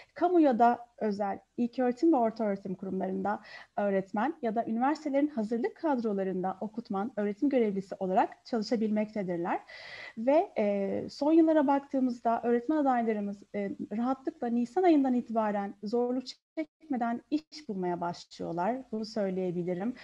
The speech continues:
İstanbul'da sekiz tane İstek Vakfı okulumuz var. Antalya'da iki tane okulumuz ve isim hakkı verdiğimiz, e, yedi okulumuz var bildiğim kadarıyla. E, ve iyi yetişen mezunlarımıza bu okullarda, e, iş bulma fırsatı sağlamış oluyoruz. Bu da çok güzel bir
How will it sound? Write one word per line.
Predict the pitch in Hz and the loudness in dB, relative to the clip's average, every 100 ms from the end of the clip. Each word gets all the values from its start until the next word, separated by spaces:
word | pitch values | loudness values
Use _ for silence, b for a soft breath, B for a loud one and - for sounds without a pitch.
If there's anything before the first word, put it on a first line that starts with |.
| B B - | B B -10
İstanbul'da | 240 _ - 320 302 320 | -10 _ -2 0 0 -2
sekiz | - 277 311 - | -2 -6 -4 -2
tane | 294 277 269 | 2 2 2
İstek | 247 - 285 254 | -4 -2 0 2
Vakfı | 247 262 | 0 0
okulumuz | 226 - 226 214 190 | -2 -2 -2 -2 -2
var. | 180 220 B B B | -2 -4 B B B
Antalya'da | 247 262 277 277 | -2 0 -2 0
iki | 262 262 | -2 -4
tane | 294 262 | -2 -2
okulumuz | 254 240 226 226 - | -2 -4 -4 -4 -2
ve | 226 | -2
isim | 233 285 | -2 -2
hakkı | 277 262 - 226 | 0 -2 -2 0
verdiğimiz, | 220 202 214 214 214 - | 0 0 -2 -4 -8 -12
e, | 196 | -10
yedi | 220 226 226 | -4 -2 0
okulumuz | 196 208 202 196 196 | -2 -4 -4 -4 -2
var | 185 190 | -2 -2
bildiğim | 175 185 | -4 -4
kadarıyla. | 185 180 180 180 190 254 B B B B B B | -4 -4 -4 -4 -2 -2 B B B B B B
E, | 240 233 | 4 6
ve | 302 - | 6 2
iyi | 262 311 | -2 2
yetişen | 320 - 269 247 | 0 2 2 4
mezunlarımıza | 233 233 226 214 214 208 262 269 254 | 2 2 0 0 -4 -2 -2 -2 0
bu | 247 | 0
okullarda, | 220 - 214 196 190 214 254 262 - | 0 -6 -4 -2 0 4 4 4 0
e, | 202 - | 0 2
iş | 277 - | 0 2
bulma | 226 202 196 | 0 0 -2
fırsatı | - 196 202 196 | -4 -4 -4 -6
sağlamış | - 190 180 175 - | -2 2 2 0 -2
oluyoruz. | 175 175 226 262 | -2 0 -2 -4
Bu | 202 | -6
da | 208 | -4
çok | 220 202 | -6 -8
güzel | 175 175 175 | -2 -2 0
bir | 220 | 0